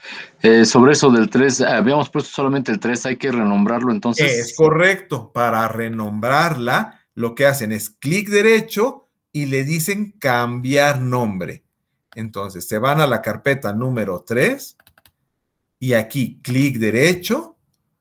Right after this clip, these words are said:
Speaker 2: cambiar nombre y le ponen tres, espacio, su nombre, por favor. Buena pregunta, muchas gracias. Te agradezco por esa pregunta.
Speaker 1: Gracias.
Speaker 2: Ujú.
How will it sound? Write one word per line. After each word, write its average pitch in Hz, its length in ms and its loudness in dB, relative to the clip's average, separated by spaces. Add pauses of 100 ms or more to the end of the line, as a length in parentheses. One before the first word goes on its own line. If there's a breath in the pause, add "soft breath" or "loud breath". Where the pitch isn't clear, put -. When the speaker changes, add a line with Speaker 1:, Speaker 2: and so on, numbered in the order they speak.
(160)
Speaker 2:
cambiar 110 720 0
nombre 220 880 0 (140)
y 147 140 -2
le 120 120 2
ponen 156 640 0
tres, 202 500 2 (180)
espacio, 185 680 -2
su - 200 -8
nombre, 131 460 0
por 98 220 -10
favor. 98 380 -10 (180)
Buena 175 400 2
pregunta, 135 440 -2
muchas 151 380 -6
gracias. 107 460 -8 (480)
Te 123 100 -2
agradezco 131 500 0
por 117 140 -6
esa 113 160 -10
pregunta. 82 420 -14 (1120)
Speaker 1:
Gracias. - 640 -8 (300)
Speaker 2:
Ujú. 131 340 -8